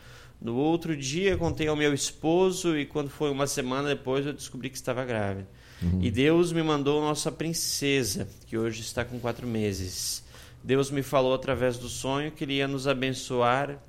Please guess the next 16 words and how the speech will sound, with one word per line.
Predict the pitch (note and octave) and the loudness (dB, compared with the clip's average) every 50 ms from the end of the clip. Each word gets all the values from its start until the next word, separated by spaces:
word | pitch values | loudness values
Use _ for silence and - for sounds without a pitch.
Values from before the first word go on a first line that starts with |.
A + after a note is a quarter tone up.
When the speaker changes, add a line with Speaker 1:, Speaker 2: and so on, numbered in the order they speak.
| - - - - - | -20 -20 -20 -20 -8
Speaker 1:
com | - C#3 C3+ C3 C3 C#3 C#3 C#3 C3+ C3+ C3 - - - - | -4 -2 -2 -2 -2 -4 -6 -8 -10 -12 -14 -14 -14 -12 -8
uma | B2 B2+ C3 C3+ | -4 -2 -2 -2
princesa. | C3 - C#3 C#3+ C#3 - - - - - D3 D3 C3 A2 G#2+ G2 G2 F#2+ - - - - - - - - - - - - - - - - - - - - - | -4 -4 -8 -8 -6 -6 -6 -6 -2 0 0 0 0 0 -2 -4 -4 -6 -10 -14 -20 -20 -20 -20 -20 -20 -20 -20 -20 -20 -20 -20 -20 -20 -20 -20 -20 -4 2
Speaker 2:
É, | - B2+ B2+ A2+ - | 4 4 4 4 2
como | - - A#2+ A#2+ | 2 4 6 6
é | B2 | 6
que | A#2 | 6
é | A#2 | 6
o | A2+ | 6
nome? | B2 C3 C3 A2+ | 6 6 6 4
Célia? | F#2 - - C3 C3+ C#3 C#3+ C3+ C#3+ D3 | 4 6 8 8 10 10 10 10 8 8
Speaker 1:
A | C3+ C3+ B2+ B2+ B2+ | 8 8 6 6 4
Speaker 2:
Dona | A2 G#2 | 4 4
Speaker 1:
Célia. | G#2 A2 - - D#3+ D#3+ E3+ D#3+ A2+ G2+ F#2+ F#2 F2 F#2 | 4 4 4 4 6 6 6 6 4 4 2 2 0 -4
Speaker 2:
Célia, | - - - - - G#2+ A2+ A2 F#2+ | -8 -10 -2 2 4 4 4 4 4
Speaker 1:
Célia. | G2 G2 F#2 D2+ C2 | 4 4 4 2 0